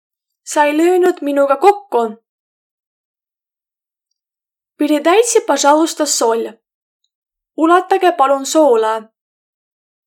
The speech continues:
Можно нож, вилку?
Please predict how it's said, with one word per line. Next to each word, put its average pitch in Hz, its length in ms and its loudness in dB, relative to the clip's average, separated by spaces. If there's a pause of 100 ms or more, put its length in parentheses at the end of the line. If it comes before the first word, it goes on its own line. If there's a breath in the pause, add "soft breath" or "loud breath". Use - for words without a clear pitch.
(1700)
Можно 427 440 2
нож, 330 640 2 (320)
вилку? 240 600 2